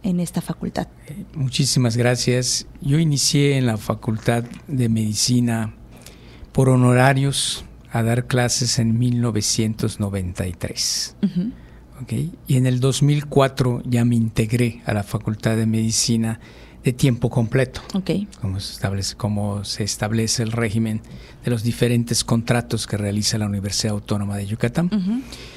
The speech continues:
Speaker 2: En mil novecientos noventa y tres comencé con la cátedra de pediatría,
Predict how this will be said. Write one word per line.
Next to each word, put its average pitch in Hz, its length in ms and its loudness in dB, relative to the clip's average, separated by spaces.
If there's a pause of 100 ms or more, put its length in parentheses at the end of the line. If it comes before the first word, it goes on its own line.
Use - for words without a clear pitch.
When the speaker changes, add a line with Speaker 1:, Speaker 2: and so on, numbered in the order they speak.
(400)
Speaker 2:
En 131 280 4
mil 170 160 6
novecientos 151 460 2
noventa 127 380 2
y 123 60 0
tres 143 280 2
comencé 123 400 2
con 127 180 0
la 117 100 0
cátedra 120 520 0
de 110 140 -2
pediatría, 123 840 0